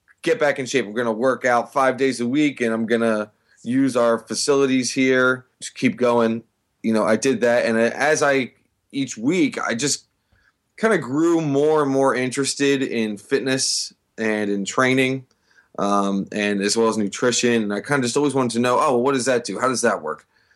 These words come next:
And, um, I wanted to know how to get better and so finally somebody, one of my friends, Keith Hildebrand,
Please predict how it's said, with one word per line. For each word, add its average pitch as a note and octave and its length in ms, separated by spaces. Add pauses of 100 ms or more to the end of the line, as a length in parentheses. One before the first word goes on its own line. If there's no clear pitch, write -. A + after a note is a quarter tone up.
(380)
And, A2 600
um, G2 340
I G#2 60
wanted A#2+ 220
to G#2+ 120
know A#2 220
how A2+ 140
to A2+ 60
get G#2+ 220
better G#2+ 460 (560)
and G#2 360
so G#2+ 500
finally C3+ 440
somebody, A2+ 440
one A#2 120
of A#2 80
my G#2+ 140
friends, G#2+ 460
Keith - 260
Hildebrand, G2+ 560